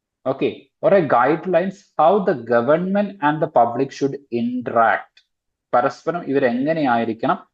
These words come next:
ഇന്ററാക്ട് ചെയ്യേണ്ടത്, ബന്ധപ്പെടുന്നത് എന്നുള്ളതിനെ കുറിച്ച് കൃത്യമായിട്ടുള്ള ഒരു ഗൈഡ് ലൈൻസും നമ്മുടെ കോൺസ്റ്റിറ്റ്യൂഷൻ പ്രൊവൈഡ് ചെയ്യുന്നുണ്ട്. So സിമ്പിൾ ആയിട്ട് പറഞ്ഞു കഴിഞ്ഞാൽ it regulates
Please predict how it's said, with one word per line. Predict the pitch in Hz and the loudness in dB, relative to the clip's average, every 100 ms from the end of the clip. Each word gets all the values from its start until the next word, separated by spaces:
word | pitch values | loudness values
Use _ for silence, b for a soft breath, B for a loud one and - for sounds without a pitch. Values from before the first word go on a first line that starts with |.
| _ - 151 | _ -6 -4
ഇന്ററാക്ട് | 175 190 190 185 156 | 2 2 2 -2 0
ചെയ്യേണ്ടത്, | 123 120 113 123 | 0 2 2 2
ബന്ധപ്പെടുന്നത് | 135 151 156 117 117 113 113 117 | 4 2 2 0 0 0 0 0
എന്നുള്ളതിനെ | 117 113 110 220 139 | 0 0 0 0 -2
കുറിച്ച് | - - 240 240 - _ | -4 -2 0 -2 -10 _
കൃത്യമായിട്ടുള്ള | 208 208 254 202 160 147 147 135 | -4 0 0 4 2 2 2 2
ഒരു | 120 117 | 2 2
ഗൈഡ് | 127 190 185 131 | 2 2 0 -2
ലൈൻസും | 117 117 120 117 | -2 -4 -6 -4
നമ്മുടെ | 113 113 | -6 -4
കോൺസ്റ്റിറ്റ്യൂഷൻ | 117 113 - 110 113 110 | -4 -6 -10 -10 -10 -6
പ്രൊവൈഡ് | 107 104 104 104 - | -2 2 2 0 -4
ചെയ്യുന്നുണ്ട്. | 101 104 104 101 _ _ _ _ _ | -6 -6 -6 -6 _ _ _ _ _
So | 127 | -4
സിമ്പിൾ | 127 135 | -2 2
ആയിട്ട് | 139 143 131 | 2 4 2
പറഞ്ഞു | 120 127 | 2 0
കഴിഞ്ഞാൽ | 110 147 202 - _ - | 0 0 -2 -8 _ -2
it | 170 160 131 | 2 4 4
regulates | 139 135 156 160 151 127 | 2 2 4 6 4 2